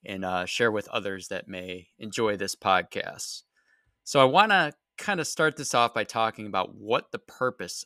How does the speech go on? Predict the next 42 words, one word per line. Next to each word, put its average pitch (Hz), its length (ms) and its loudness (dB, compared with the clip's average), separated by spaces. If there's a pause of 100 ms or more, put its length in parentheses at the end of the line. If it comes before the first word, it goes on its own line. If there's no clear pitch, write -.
of 98 140 -12
the 95 80 -10
Money 98 300 -8
Revelation 95 600 -10
Pod 95 440 0
is - 200 -14
all 101 220 -6
about 165 440 4 (760)
and 160 180 2
a 131 60 0
bit 117 260 0
about 101 360 0
myself 101 480 -4
so - 160 -10
you 90 40 -12
can 104 200 -12
understand 123 520 -6
where 95 140 -2
I'm 92 160 -6
kinda 92 300 -8
going 90 340 -4
with 82 200 -12
this. - 500 -14 (680)
So, 175 320 6 (240)
y'all, 175 420 2
with 175 200 -4
this 196 240 -4
podcast, 165 480 -2
my 139 140 2
hopes 156 340 -2
are 123 160 -4
to 117 60 -6
bring 120 200 -4
you 107 100 -4
a - 40 -6
ton 120 480 -2
of 101 80 -6
financial 98 560 -4
knowledge, 85 680 -6 (560)
some 101 380 -6
real 131 240 4
hope. - 500 -2